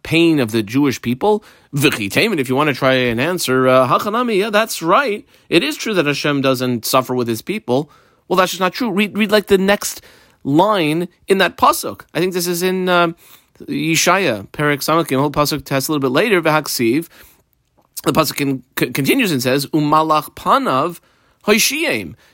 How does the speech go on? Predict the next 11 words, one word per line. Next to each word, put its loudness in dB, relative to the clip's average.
a, 0
an -8
angel 0
or 0
a -2
spiritual -4
force, 0
uh, 2
from 0
his 0
presence -2